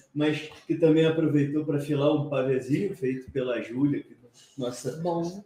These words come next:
Speaker 1: contribuidora a bordo de Diálogos, né? Já tá aprovada, pode trazer de novo, Júlia. E vai conversar com a gente sobre ataques hackers e direito do consumidor.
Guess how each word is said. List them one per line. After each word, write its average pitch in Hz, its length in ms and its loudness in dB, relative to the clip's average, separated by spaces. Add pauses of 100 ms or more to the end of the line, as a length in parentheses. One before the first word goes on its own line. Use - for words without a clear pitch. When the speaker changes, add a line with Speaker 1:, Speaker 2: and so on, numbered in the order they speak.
Speaker 1:
contribuidora 143 960 6
a 135 60 4
bordo 135 440 4
de 123 160 -12
Diálogos, 147 720 2 (200)
né? 123 120 -14 (120)
Já 143 220 2
tá 147 80 -2
aprovada, 139 440 0
pode 135 280 0
trazer 131 300 0
de 131 120 -2
novo, 160 380 -4
Júlia. 185 300 2 (760)
E 208 60 -2
vai 202 160 12
conversar 185 440 4 (180)
com 185 60 -8
a 165 80 2
gente 147 240 4
sobre 160 240 0
ataques 180 420 -4
hackers 160 560 -4
e 160 60 -12
direito 151 420 0
do 160 160 -2
consumidor. 147 800 -4